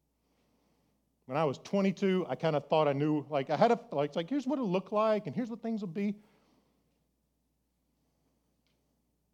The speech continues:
My expectations had to change.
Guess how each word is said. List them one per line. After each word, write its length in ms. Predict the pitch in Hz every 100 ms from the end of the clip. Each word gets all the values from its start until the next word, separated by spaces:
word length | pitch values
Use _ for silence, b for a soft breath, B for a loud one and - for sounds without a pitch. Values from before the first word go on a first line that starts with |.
| _ _ _ _ _ _ _ -
My 200 | 131 226
expectations 560 | 214 208 202 226 175
had 120 | 180 175
to 40 |
change. 460 | - 262 220 -